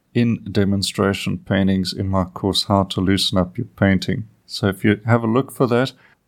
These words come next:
on my website at malcolm dewey fine art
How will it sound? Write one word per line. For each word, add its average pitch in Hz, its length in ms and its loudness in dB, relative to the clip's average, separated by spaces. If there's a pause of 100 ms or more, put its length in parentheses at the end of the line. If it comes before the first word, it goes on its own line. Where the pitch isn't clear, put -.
on 160 240 0
my 151 80 2
website 101 720 2
at 92 180 -6
malcolm 92 380 0
dewey 95 400 0
fine 92 460 0
art 92 260 0